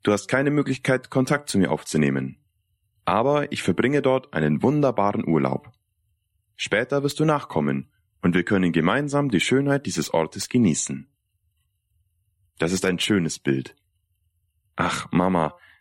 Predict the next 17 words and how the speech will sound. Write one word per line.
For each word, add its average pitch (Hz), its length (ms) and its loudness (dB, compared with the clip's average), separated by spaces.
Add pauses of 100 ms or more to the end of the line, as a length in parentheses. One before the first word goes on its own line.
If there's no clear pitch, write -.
(140)
du 101 100 2
siehst 120 320 0
so 131 180 2
toll 143 280 -2
aus 80 440 -2 (280)
und 101 120 2
es 110 140 -2
tut 127 240 0
so 127 260 0
gut, 120 320 0
dich 110 140 -2
zu 117 100 0
sehen. 95 420 0 (500)
Ich", - 440 -4 (1800)
ich - 140 -10
hielt 78 260 0
inne. 71 420 -2